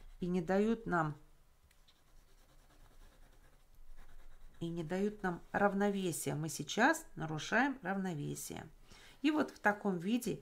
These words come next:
посмотрите, у нас уже видно, что цветы, а цветам не хватает немножко яркости. Вот сейчас мы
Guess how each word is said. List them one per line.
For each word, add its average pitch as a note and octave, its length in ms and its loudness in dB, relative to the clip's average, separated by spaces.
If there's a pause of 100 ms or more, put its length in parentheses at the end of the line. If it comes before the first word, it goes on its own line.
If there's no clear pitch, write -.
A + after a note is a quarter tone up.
(140)
посмотрите, F3+ 720 -2
у D3+ 80 -4
нас G3+ 300 -2
уже F3 320 -2 (460)
видно, D#3 480 -2
что - 260 -6
цветы, D4 600 2 (380)
а - 80 -6
цветам C4 480 4
не F3 60 -2
хватает - 540 -2
немножко E3 520 -6 (160)
яркости. E3+ 580 -2
Вот D4+ 260 -2
сейчас - 400 -4
мы F3 180 -4